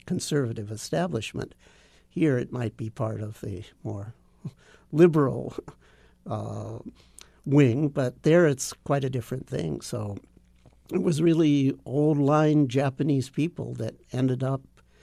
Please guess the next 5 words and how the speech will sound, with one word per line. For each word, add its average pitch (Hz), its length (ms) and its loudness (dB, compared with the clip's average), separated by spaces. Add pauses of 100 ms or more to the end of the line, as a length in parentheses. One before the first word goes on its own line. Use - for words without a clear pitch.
(840)
making 135 580 0
me 123 360 -2
who 127 240 -2
I 127 160 2
am. 120 420 0